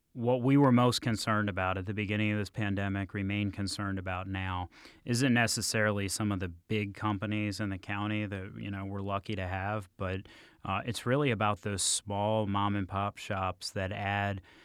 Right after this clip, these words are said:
so much cultural diversity, uh, to, to our county. And, and, you know, when we think about small businesses, we know that they're the bread and butter of our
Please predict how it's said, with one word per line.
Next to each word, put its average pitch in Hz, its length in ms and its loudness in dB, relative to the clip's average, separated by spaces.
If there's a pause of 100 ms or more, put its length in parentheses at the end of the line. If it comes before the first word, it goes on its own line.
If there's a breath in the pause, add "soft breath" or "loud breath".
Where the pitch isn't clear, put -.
(220 soft breath)
so 135 200 2
much 147 240 2
cultural 120 500 -2
diversity, 98 880 -4 (380 soft breath)
uh, 92 320 -2
to, 110 440 -2
to 113 220 -2
our 104 140 4
county. 104 560 -2
And, 95 360 -4
and, 104 220 -2
you 107 60 0
know, 104 160 -2
when 104 140 -2
we 107 100 0
think 123 240 -2
about 107 440 2
small 110 300 2
businesses, 101 540 -2
we 101 140 -2
know 101 240 -2
that 101 160 -6
they're 98 160 -6
the 98 100 -6
bread 98 300 -4
and 95 120 -2
butter 95 380 -4
of 90 160 -6
our 90 320 -6